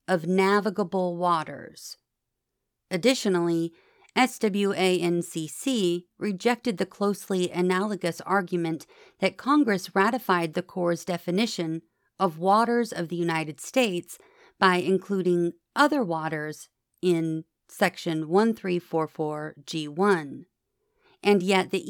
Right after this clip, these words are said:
E P A's argument would require us to hold that Section one three four four G one actually did amend the definition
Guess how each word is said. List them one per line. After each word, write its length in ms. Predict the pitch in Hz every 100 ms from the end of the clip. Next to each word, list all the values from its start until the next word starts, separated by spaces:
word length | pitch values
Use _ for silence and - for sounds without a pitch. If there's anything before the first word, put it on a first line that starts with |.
| 262
E 60 |
P 200 | 277 285
A's 220 | 208 190
argument 560 | 185 202 185 190 180 175
would 160 | 196 185
require 500 | 185 - 240 254 180
us 220 | 175 170
to 120 | 185
hold 380 | 175 175 170 - _ - _
that 160 | - 196
Section 420 | 208 190 196 185
one 220 | 185 254
three 240 | 277 233 214
four 260 | - 180
four 260 | 170 170 165
G 240 | 151 160
one 460 | 156 202 233 180 180 _ _ _ -
actually 640 | 254 254 - 185 170 160 -
did 320 | 202 285 233
amend 560 | 180 185 180 165 165 170 170
the 100 | 180
definition 800 | 180 175 180 170 - 170 160